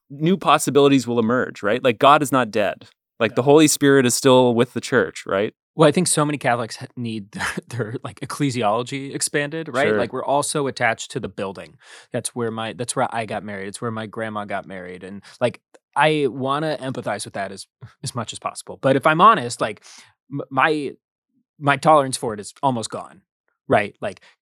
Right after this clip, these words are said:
Speaker 2: the church is not that building, right?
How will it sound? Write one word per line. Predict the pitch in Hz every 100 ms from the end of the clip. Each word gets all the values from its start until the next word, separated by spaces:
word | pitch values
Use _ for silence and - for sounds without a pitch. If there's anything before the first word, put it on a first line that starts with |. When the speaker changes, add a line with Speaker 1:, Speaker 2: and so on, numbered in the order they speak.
| _ 139 -
Speaker 2:
the | 131 143
church | 139 - 185 180
is | 170 127
not | 135 143 131
that | 123 120
building, | 107 95 92 - _ _ -
right? | 135 127